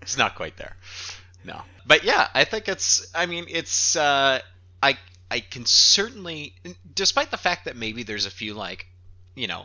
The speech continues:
when I'm looking at it, I'm like, "Oh, is that really gonna happen? Is that possible? You know, is there a game like that?" I think that the biggest thing that speaks to me there is that we've certainly had moments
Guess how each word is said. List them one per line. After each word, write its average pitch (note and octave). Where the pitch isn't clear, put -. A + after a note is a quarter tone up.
when A2
I'm G2+
looking G2
at F#2+
it, G2+
I'm F#2+
like, G2+
"Oh, D#3
is A#3
that G3+
really E3
gonna D#3
happen? D#3
Is D3+
that D#3
possible? D3
You D#3
know, B2+
is C#3
there C3+
a C3
game C3
like A#2+
that?" A2
I A2+
think F3+
that -
the -
biggest C#3+
thing A#2
that G2+
speaks -
to B2+
me A2+
there G#2
is G2
that F#2
we've B2+
certainly B2
had G2
moments F#2+